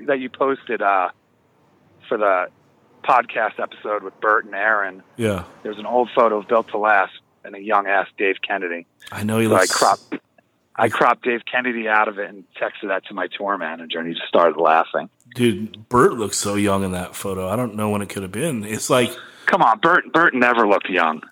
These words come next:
Speaker 2: Well, that's what's so amazing about that photo, is Bert looks young as shit. I think he's, he's looking away from the camera, which helps.
Speaker 1: Yeah.
Speaker 2: But, uh,
Speaker 1: Bert, Bert was born, Bert was born old. Same with Don.
Speaker 2: <laughs> But that's what's crazy about that photo is, like, they look so young, but it's not, like,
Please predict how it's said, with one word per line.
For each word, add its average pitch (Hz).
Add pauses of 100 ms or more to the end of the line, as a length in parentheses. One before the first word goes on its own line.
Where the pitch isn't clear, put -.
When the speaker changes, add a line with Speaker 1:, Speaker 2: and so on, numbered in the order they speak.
(220)
Speaker 2:
Well, 117
that's 113
what's 107
so 117
amazing 110
about 107
that 95
photo, 110 (280)
is 107
Bert 113
looks 107
young 110
as 101
shit. 127 (180)
I 117
think 131
he's, 120
he's 123
looking 135
away 98
from 95
the 87
camera, 95
which 92
helps. 101 (220)
Speaker 1:
Yeah. 104 (720)
Speaker 2:
But, 107
uh, 95
Speaker 1:
Bert, 160
Bert 160
was 127
born, 123 (200)
Bert 156
was 135
born 104
old. 90 (200)
Same 127
with -
Don. 85 (460)
Speaker 2:
<laughs> 147 (560)
But 151
that's 151
what's 143
crazy 185
about 147
that 110
photo 170
is, 113
like, 104
they 113
look 123
so 123
young, 113
but 117
it's -
not, 120
like, 101